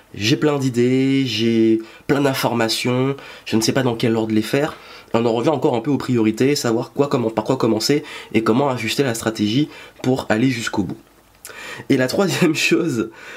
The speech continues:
ça en fait, euh, c'est ce que j'appelle l'élasticité de la vision. C'est la difficulté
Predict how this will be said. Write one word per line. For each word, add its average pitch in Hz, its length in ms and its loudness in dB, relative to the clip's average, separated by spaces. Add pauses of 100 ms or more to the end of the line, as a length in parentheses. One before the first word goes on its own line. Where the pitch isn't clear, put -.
(180)
ça 139 320 2
en 143 80 0
fait, 143 520 -2
euh, 98 320 2
c'est - 140 -2
ce - 80 -2
que 139 80 0
j'appelle 123 460 0
l'élasticité 139 840 0
de 131 100 0
la 98 120 0
vision. 95 480 -4 (720)
C'est 117 120 0
la 120 80 4
difficulté 165 680 0